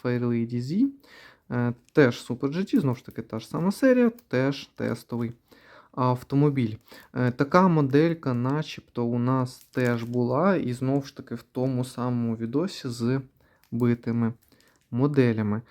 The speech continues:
Е, виглядає круто, якщо чесно, мені ось ці чорні моделі дуже подобаються. Якщо зібрати, е, ну, от всі тестові автомобілі, то виглядати це буде доволі непогано, як на мене.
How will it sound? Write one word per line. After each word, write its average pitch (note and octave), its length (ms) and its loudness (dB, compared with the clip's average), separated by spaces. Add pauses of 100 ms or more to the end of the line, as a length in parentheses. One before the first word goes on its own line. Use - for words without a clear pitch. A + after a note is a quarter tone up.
(240)
Е, B2+ 160 2
виглядає C#3 760 4
круто, B3+ 360 2
якщо C3 280 2
чесно, C#3 380 -2
мені C3+ 280 -2 (260)
ось - 180 -18
ці C#3 160 -14
чорні B2+ 520 -6
моделі B2 420 0
дуже B2+ 260 0
подобаються. D3 680 2
Якщо A#2+ 360 0
зібрати, B2 480 0
е, A#2 80 -8 (720)
ну, A#2+ 260 2
от - 200 -14
всі - 280 -2
тестові B2 480 -2
автомобілі, C3+ 560 0
то C3 200 -2
виглядати A#2+ 500 -2
це - 160 -10
буде A#2 280 -4 (720)
доволі A#2+ 460 2
непогано, B2 680 0
як - 200 -10
на A2+ 60 -4
мене. A2 300 -8